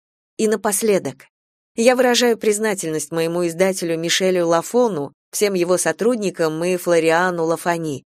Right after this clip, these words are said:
Спасибо, что первыми в меня поверили и теперь сопровождаете меня на этом невероятном пути.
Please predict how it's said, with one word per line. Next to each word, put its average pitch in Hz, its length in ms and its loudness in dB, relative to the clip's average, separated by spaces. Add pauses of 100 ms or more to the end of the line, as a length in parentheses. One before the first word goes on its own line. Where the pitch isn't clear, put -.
(260)
Спасибо, 269 480 0
что 214 200 0
первыми 185 600 0
в 151 120 -6
меня 175 320 -2
поверили 185 600 0
и 151 80 -2
теперь 170 280 -2
сопровождаете 151 800 -2
меня 151 260 -6
на 151 180 -4
этом 147 240 -8
невероятном 156 720 -4
пути. 139 460 -6